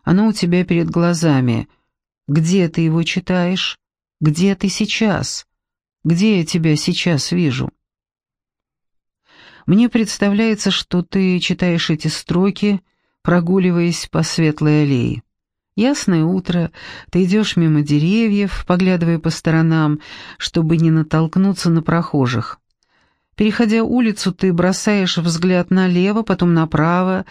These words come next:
продолжаешь чтение на пешеходном переходе, смотришь перед собой, свободен ли тротуар. Читаешь дальше,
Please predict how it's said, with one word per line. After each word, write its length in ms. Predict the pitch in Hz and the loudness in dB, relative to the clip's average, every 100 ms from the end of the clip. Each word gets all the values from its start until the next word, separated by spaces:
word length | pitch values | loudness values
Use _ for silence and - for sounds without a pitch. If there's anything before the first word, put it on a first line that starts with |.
| - - - - _ | -16 -20 -20 -20 _
продолжаешь 880 | - 214 196 196 175 175 202 226 - | 0 2 2 2 0 0 0 0 -2
чтение 800 | - - - 190 208 202 196 196 | -4 -6 -4 0 2 2 2 2
на 180 | 180 180 | 2 0
пешеходном 680 | 190 - 196 - 185 185 180 | 0 0 -2 0 2 2 2
переходе, 680 | 185 190 - 175 160 170 - - - | 0 0 0 0 0 -2 -6 -18 -18
смотришь 680 | - - 208 202 175 180 - | -6 0 2 2 0 -2 -2
перед 260 | 180 170 160 | -2 -2 -2
собой, 500 | - 170 160 170 165 | 0 0 2 2 0
свободен 600 | - 180 185 233 220 208 | 0 0 2 2 2 2
ли 140 | 196 | 0
тротуар. 640 | 190 180 - 147 123 120 - _ _ _ _ _ _ - | 0 0 0 0 0 -4 -10 _ _ _ _ _ _ -8
Читаешь 440 | - 285 320 269 | -2 0 0 0
дальше, 580 | 175 185 170 160 - 170 | 0 2 2 -2 -2 -4